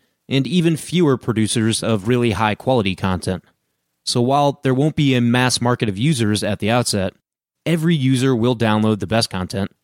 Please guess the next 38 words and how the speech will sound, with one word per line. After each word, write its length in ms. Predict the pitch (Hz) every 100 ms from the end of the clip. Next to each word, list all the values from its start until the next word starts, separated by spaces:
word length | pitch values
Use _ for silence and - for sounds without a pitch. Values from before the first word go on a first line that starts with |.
| _
because 240 | - 110
there 100 | 104
won't 180 | 104 107
be 100 | 104
much 200 | 98 98
out 180 | 110 104
there. 200 | 90 - _ _ _ _ _ _ _ -
This 160 | 127
reminds 320 | 139 127 139
me 100 | 110
a 60 | 113
bit 340 | 104 139 127 -
of 220 | 120 104
the 160 | 107 113
early 280 | 120 107
app 220 | - 131 -
market 380 | 104 101 107 - _ -
in 120 | 117
the 60 | 104
first 260 | 117 104
couple 200 | 113 104
years 200 | 98 98
of 100 | 98
the 100 | 92
iPhone. 440 | 113 123 - 85 82 _ _ _ _ _ _
The 80 | -
limited 400 | 101 123 143 147
number 240 | 135 131
of 80 | 127
apps 280 | 117 117 -
that 120 | 107
existed 640 | 95 90 110 - 98 85 92 _ _ -
made 180 | 104 95
the 60 |
better 300 | 87 110 113
ones 400 | 95 95 92 82 -
extremely 680 | 107 - - 113 104 95
popular. 520 | 92 95 87 98 85